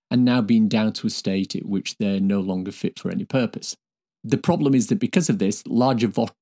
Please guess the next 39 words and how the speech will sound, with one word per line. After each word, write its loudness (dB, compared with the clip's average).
volumes 2
of -4
battery -2
returns -2
are 0
not 0
really 4
expected -4
until 0
the 0
late 0
twenty -4
twenties -6
at -6
the 0
earliest. -4
Therefore, 2
the -2
plant -2
has 0
been 4
designed 2
to 0
initially 4
recycle -2
up -8
to -6
three -4
thousand -2
six -8
hundred 0
battery -6
systems -6
per -8
year 2
during 2
the -6
pilot -2
phase. -6